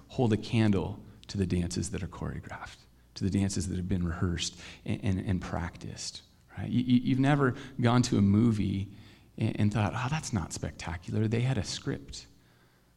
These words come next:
The actors had lines. They, they rehearsed that. They, they, they had a director telling them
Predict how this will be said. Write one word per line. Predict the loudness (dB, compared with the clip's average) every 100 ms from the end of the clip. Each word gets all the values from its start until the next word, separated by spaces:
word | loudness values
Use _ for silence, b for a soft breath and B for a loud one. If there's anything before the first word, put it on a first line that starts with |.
| _
The | -4
actors | -2 -2 -4
had | 0 0
lines. | 2 2 4 2 2
They, | -2
they | 0 2
rehearsed | 4 2 0 -2 -2
that. | -4 -4 -4 B B -2
They, | 0 0 -2 B B B B _ _ _ b b b -2
they, | 0
they | 0 2 4
had | 6
a | 6
director | 6 6 4 2 0
telling | 0 2 6 6
them | 6 4